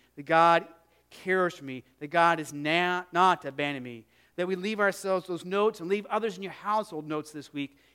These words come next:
encouraging them that God is with them, that together we can encourage one another, we can feed our faith. And God's Spirit works through His Word, works through our relationships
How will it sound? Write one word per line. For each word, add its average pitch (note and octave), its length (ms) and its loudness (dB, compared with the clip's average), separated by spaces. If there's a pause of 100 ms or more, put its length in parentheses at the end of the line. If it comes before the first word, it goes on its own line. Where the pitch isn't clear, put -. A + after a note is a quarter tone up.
encouraging F#3 640 2
them C#3 300 -4 (540)
that D#3+ 100 -8
God D#3+ 320 4
is - 120 -18
with B2+ 140 -14
them, - 120 -20 (340)
that F#3 140 2
together F3+ 600 2 (240)
we G3+ 140 -6
can G3 240 -4
encourage A3+ 500 0
one G3+ 100 -10
another, C#3+ 400 -6 (160)
we A3+ 120 -4
can F#3+ 140 -6
feed F#3 640 -6
our D3 200 -4
faith. C3 480 -8 (420)
And D3 80 -12
God's F3+ 300 4
Spirit E3+ 400 -4
works F#3 300 -2
through F#3 120 -6
His D3+ 220 -4
Word, D3+ 300 -2 (240)
works F#3 400 -4
through F3+ 180 0
our D#3+ 100 6
relationships D#3 720 -6